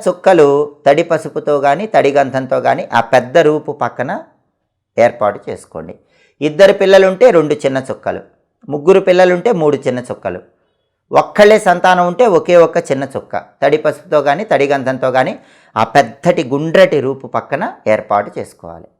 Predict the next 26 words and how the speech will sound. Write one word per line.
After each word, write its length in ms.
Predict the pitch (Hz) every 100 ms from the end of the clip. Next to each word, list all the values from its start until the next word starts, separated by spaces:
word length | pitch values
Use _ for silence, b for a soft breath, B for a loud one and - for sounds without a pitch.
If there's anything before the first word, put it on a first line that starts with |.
| _ _ _ _ _
గుండ్రంగా 580 | 117 147 160 180 175 170
గీసిన 400 | 156 151 - 139
పెద్ద 340 | 135 131 113 170
రూపును 460 | 160 160 160 190 160
జీవంతికాదేవిగా, 1000 | 127 139 135 123 120 113 107 107 98 101 98 104 _ -
పక్కన 320 | 147 185 175
ఉన్న 240 | 170 160 156 -
చుక్కలను 480 | 175 190 190 185 254 B B 113
జీవంతికాదేవి 1000 | 131 175 180 175 175 160 151 143 135 131 131
సంతానంగా 720 | 117 131 147 139 131 123 131 -
భావించుకుంటూ 800 | 107 104 104 98 110 107 107 - 392 - b b -
గోడ 260 | 113 151 180
మీద 220 | 175 160
ఇలా 180 | 139 123
గీసిన 460 | 104 123 143 175 147
తర్వాత 460 | 110 101 104 -
తడి 280 | 175 131 135
పసుపుతో 460 | 143 135 123 - 127
కానీ 220 | 120 139 156
తడి 160 | 120
గంధంతో 420 | 123 117 107 107 110
కానీ 220 | 110 156 - b b -
కింద 200 | 175 190
ఒక 240 | 202 175
పీట 360 | 147 - 160 156
ఉంచి 400 | 139 120 117